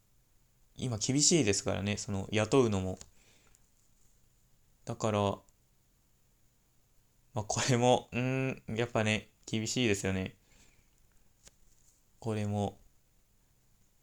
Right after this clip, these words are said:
あー、そうなんだ。やべ、言葉に詰まっちゃった。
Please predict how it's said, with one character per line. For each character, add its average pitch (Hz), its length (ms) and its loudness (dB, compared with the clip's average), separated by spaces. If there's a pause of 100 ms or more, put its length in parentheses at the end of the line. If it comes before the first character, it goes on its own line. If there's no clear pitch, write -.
(640)
あ 123 640 2
ー、 - 40 -8
そ 127 100 -6
う 120 40 -2
な 107 60 -2
ん 98 80 -4
だ。 95 120 -6 (3250)
や 110 120 -2
べ、 107 180 -4
言 127 180 0
葉 127 80 2
に 104 80 -2
詰 110 160 -4
ま 107 60 0
っ - 20 -6
ち - 100 0
ゃ - 20 -6
っ - 40 -20
た。 - 140 -12